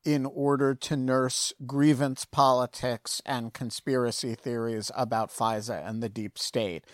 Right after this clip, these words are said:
and actually in the process managed to, at least temporarily, get these fisa provisions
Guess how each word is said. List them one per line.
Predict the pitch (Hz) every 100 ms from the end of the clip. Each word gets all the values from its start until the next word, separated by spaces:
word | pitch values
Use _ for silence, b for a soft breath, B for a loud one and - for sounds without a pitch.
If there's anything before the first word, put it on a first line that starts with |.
| b b
and | 143 131 127
actually | 120 127 - 151 131 123
in | 117 117
the |
process | 113 - 123 110 127 117 -
managed | 127 107 117 113 104 -
to, | - 123 110 113 B B _
at | 104
least | 107 131 -
temporarily, | 180 165 214 220 240 156 120 123 123 b b _
get | 127 123 -
these | 131 120 113
fisa | - 123 117 131
provisions | 104 127 107 113 107 107 101 104 -